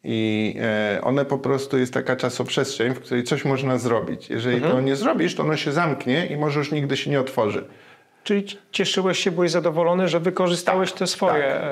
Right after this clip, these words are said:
Speaker 2: e, okno.
Speaker 1: No bo
Speaker 2: Mhm.
Speaker 1: trochę tak się stało, bo
Speaker 2: Jasne.
Speaker 1: potem już nie było takiej akwizycji w świecie konsultingu. To
Speaker 2: No
Speaker 1: był,
Speaker 2: tak.
Speaker 1: nawet mam taki z Adage'a amerykańskiego, okładka była, że właśnie konsultingi ruszyły na zakupy, a potem tszum,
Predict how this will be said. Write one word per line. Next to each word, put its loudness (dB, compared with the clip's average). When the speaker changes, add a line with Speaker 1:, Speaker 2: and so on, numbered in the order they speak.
Speaker 2:
e, -4
okno. -2
Speaker 1:
No 4
bo 4
Speaker 2:
Mhm. -2
Speaker 1:
trochę 2
tak -2
się 0
stało, 4
bo -2
Speaker 2:
Jasne. 2
Speaker 1:
potem 0
już -2
nie 2
było 2
takiej 0
akwizycji -2
w -6
świecie -2
konsultingu. -2
To 0
Speaker 2:
No 0
Speaker 1:
był, 2
Speaker 2:
tak. 2
Speaker 1:
nawet 0
mam 2
taki 0
z -2
Adage'a 2
amerykańskiego, 0
okładka 0
była, 2
że -2
właśnie 0
konsultingi 0
ruszyły 0
na 2
zakupy, 0
a 2
potem 0
tszum, 2